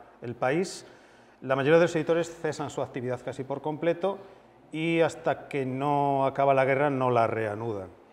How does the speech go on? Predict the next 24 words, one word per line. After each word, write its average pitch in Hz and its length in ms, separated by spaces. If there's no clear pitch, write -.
L-, 123 380
hasta 123 260
ese 170 120
momento 170 300
tenemos 165 260
una 156 140
industria 139 460
de 131 220
tiradas 127 640
pretendidamente 131 760
altas 180 560
para 113 180
su 131 100
tiempo, 165 460
alcanzan, 113 560
sobrepasan 120 600
los 104 160
cien 113 140
mil 120 140
ejemplares 127 420
en 139 80
algún 131 240
caso, 160 360
por, 107 280